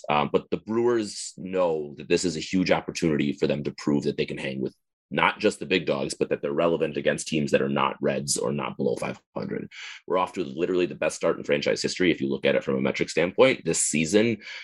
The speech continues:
is, now I won't say is the season, but our team knows where we are and what's at stake, especially,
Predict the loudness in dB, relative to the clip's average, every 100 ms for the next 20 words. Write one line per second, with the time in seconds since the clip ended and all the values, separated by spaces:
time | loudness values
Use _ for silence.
0 | -18 _ -12 -4 0 2 0 -4 -8 -10
1 | -14 -4 0 2 2 2 0 2 2 2
2 | -2 -2 0 0 2 2 2 0 _ 2
3 | 4 4 0 0 0 0 0 -2 -2 0
4 | -2 0 2 2 2 -4 -8 0 2 2
5 | 0 -2 -4 -6 -10 -10 -4 0 0 0
6 | -4 -6